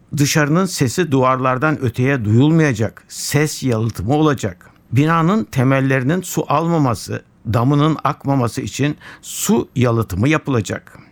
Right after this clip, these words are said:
Binada kullanılan malzemeler yangına dayanıklı olacak. Yangın yalıtımı olacak.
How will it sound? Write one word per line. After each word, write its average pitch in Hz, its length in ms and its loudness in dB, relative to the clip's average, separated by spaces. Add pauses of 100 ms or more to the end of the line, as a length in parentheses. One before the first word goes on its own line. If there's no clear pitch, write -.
(160)
Binada 175 400 2
kullanılan 147 560 0
malzemeler 127 680 0
yangına 117 600 -2
dayanıklı 110 500 -2
olacak. 135 540 0 (140)
Yangın 117 520 0
yalıtımı 107 540 0
olacak. 139 560 0